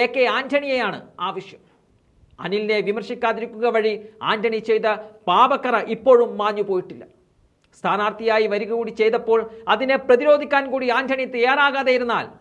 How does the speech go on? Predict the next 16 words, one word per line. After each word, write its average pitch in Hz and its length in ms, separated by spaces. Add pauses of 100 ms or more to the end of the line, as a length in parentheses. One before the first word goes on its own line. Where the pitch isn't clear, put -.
(340)
ചരിത്രം 214 400 (180)
അങ്ങയെ 208 300 (380)
വഞ്ചകനായി 214 600 (180)
കാണുക 196 300
തന്നെ 185 220
ചെയ്യും. 156 180 (320)
അതില്ലാതിരിക്കാൻ 233 720 (380)
ജീവിതത്തിൻ്റെ 240 540 (140)
ഈ 247 40 (160)
സായാഹ്നത്തിൽ 254 680 (360)
എ 214 100
കെ 226 100 (140)
ആന്റണിക്ക് 220 420
കഴിയട്ടെ 226 460
എന്ന് 214 160 (340)
ആശംസിക്കാനാണ് 214 720